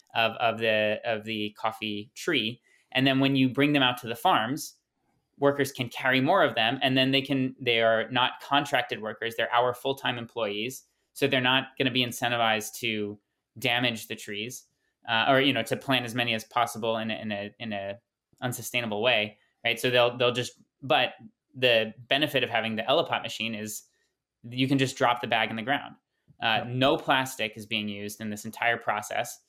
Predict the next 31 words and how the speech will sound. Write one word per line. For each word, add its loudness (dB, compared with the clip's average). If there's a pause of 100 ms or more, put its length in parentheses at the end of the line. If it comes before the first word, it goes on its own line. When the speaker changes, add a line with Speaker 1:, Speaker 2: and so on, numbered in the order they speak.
(380)
Speaker 1:
Um, 0
and 0
our 4
trees 2
are, 6
are 2
healthier -4
for -2
it. -10
So 2
Speaker 2:
And 4
the 4
plant 4
still 6
stays 6
together, 6
so 6
it's 0
not 6
a 2
mess. 0 (400)
Speaker 1:
Yes, 0
exactly. 2
So, 0
yeah, -2
it's -12
not 4
a 4
mess. 2
Um, 0 (100)
and, 0